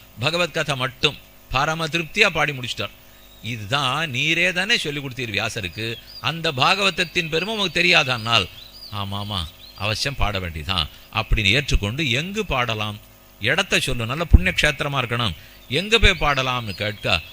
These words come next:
ஆனந்தவனம்னு இடம் இருக்கு, கங்கையினுடைய கரையில இருக்கு, அங்கு போவோம். நீரும் வாரும், நானும் போறேன், எல்லாரும் போலாம். எத்தனை ரிஷிகளோ வேதங்களோ இதிகாச புராணங்களோ வருவார்கள்.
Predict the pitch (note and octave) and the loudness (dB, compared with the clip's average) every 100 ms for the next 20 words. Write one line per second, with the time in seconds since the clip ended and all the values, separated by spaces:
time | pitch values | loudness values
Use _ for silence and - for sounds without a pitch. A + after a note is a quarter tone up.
0 | - - G#2 D3 E3+ E3 C#3+ B2 A2 G#2+ | -16 -6 -2 0 -2 -4 -4 -2 -4 -6
1 | A2 B2 G2+ F#2+ G2 - C3+ - - - | -6 -6 -4 -4 -4 -6 -10 -10 -16 -20
2 | - G2+ C3+ D#3+ D#3 B2+ A2 G2+ - G2+ | -4 -4 0 0 0 -2 -4 -4 -4 -2
3 | G#2+ F#2+ C#3 G3+ G3+ - - G#2+ B2 A#2 | 0 -2 -2 -4 -4 -8 -8 -6 -4 -6
4 | F2 - A2+ D#2+ - - - G#2 A2 A#2 | -4 0 0 -2 -6 -18 -8 -6 -4 -6
5 | B2 C#3+ G3+ - - D#2 F2 G2+ A2+ G#2+ | -4 -4 -6 -14 -20 -8 -6 -4 -6 -6
6 | C#3 E3 G3 - - F2+ B2 D3+ C#3+ F#2+ | 2 2 2 -8 -10 -6 0 2 2 0
7 | G#2+ C#3 E3 G3 - - - - A2+ - | -4 0 0 -2 -6 -20 -16 -4 -4 -4
8 | - F3+ F#3 E3+ D#3+ E3 D#3 D3+ C#3+ B2 | -4 -2 0 0 2 2 0 -2 0 0
9 | D3 D#3 D3 C#3+ C3 C#3+ C#3+ C#3 C3+ B2 | 0 -2 -2 -2 -2 0 2 2 0 -2
10 | B2 A#2+ A#2 A2+ G2+ F#2+ A#2 C#3 C#3 F3+ | -2 -2 -4 -4 -4 -4 0 0 2 2